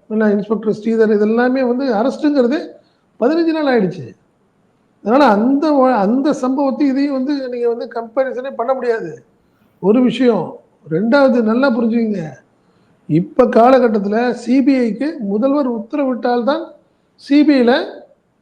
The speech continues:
வழக்கை வந்து பதிவு செய்ய முடியும். எடப்பாடி பீரியட்ல அப்படி கிடையாது. எடப்பாடி பீரியட்ல எப்படின்னா,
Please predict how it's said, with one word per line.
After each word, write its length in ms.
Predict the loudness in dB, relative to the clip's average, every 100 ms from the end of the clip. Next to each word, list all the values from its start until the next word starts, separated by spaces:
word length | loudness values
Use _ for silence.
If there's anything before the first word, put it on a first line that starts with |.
| _ _ _ -6
வழக்கை 360 | 0 0 2 0
வந்து 240 | 0 -2
பதிவு 220 | -2 -4
செய்ய 200 | -4 -2
முடியும். 420 | -2 0 -2 -4 -12 -20 _ _ _ _ _ _ _ _ -20 -20 _ -20 -8
எடப்பாடி 460 | 0 2 4 4 4 4
பீரியட்ல 240 | 2 4
அப்படி 260 | 2 0 0
கிடையாது. 420 | 2 2 0 -6 -18 _ -10
எடப்பாடி 280 | -6 -2 -2
பீரியட்ல 340 | 0 0 -2
எப்படின்னா, 220 | -4 -8